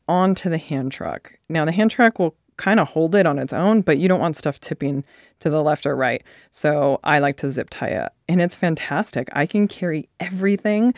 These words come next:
back and forth. It carries a ton of weight and supplies, and it even fits, you know, like, those portable grading bins that I talked about in one of my YouTube videos. It's the perfect size to schlep stuff around,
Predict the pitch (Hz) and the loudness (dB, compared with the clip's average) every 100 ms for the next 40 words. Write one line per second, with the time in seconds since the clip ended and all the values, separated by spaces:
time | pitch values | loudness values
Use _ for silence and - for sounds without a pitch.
0 | - - _ 180 175 160 156 - 196 202 | -4 -20 _ -2 0 -2 -4 0 2 2
1 | 202 - - 156 147 - - - 214 214 | 0 -6 -6 -4 -4 -6 -10 -2 2 2
2 | 196 180 190 185 - 139 135 - - 175 | 2 2 2 2 -2 -6 -6 -8 -6 -2
3 | 170 170 170 170 - 151 - 202 226 226 | 0 0 -2 -4 -4 -4 -2 -2 0 0
4 | 208 - 180 175 - - - _ _ 165 | -2 0 2 2 0 -18 -20 _ _ -2
5 | 165 160 147 135 - - 160 143 143 160 | 0 0 -2 -4 -6 -2 -2 0 -2 2
6 | 190 202 208 202 202 196 165 160 - 165 | 2 4 4 4 2 2 0 -2 -2 -6
7 | - 165 143 139 139 127 175 214 - 190 | -4 -4 -2 -2 -2 -2 0 -2 -2 -4
8 | 190 180 170 165 151 156 - 151 - - | 0 0 2 2 0 -2 -4 -6 -6 -10
9 | - 170 - 151 - - - 151 131 127 | -4 -4 -2 -6 -6 -14 -6 -2 0 0
10 | 135 - - - - - 160 147 139 135 | -2 -6 -20 -20 -14 -6 -2 0 -2 -4
11 | - - - 170 - - - 143 - 147 | -6 -10 0 0 0 -6 -2 -2 -2 -6
12 | 160 160 160 139 139 | -4 -4 -4 -6 -8